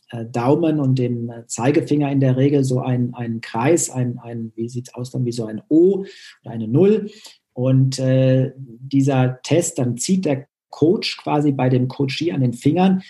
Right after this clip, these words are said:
und testet die Muskelkraft. Und, äh, immer dann, wenn in deinem Körper, in deinem System, in deinem Gesamtsystem Körper Stress ist,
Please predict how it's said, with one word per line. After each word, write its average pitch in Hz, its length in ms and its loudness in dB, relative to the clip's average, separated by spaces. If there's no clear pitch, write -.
und 139 160 -2
testet 151 400 0
die 143 100 4
Muskelkraft. 135 1080 0
Und, 127 380 0
äh, 127 160 -2
immer 160 260 -2
dann, 147 320 2
wenn 156 120 2
in 147 120 2
deinem 135 320 2
Körper, 170 460 0
in 143 100 0
deinem 135 220 2
System, 135 580 0
in 156 60 -2
deinem 143 180 -2
Gesamtsystem 135 720 -2
Körper 139 380 -2
Stress 131 520 -4
ist, - 460 -4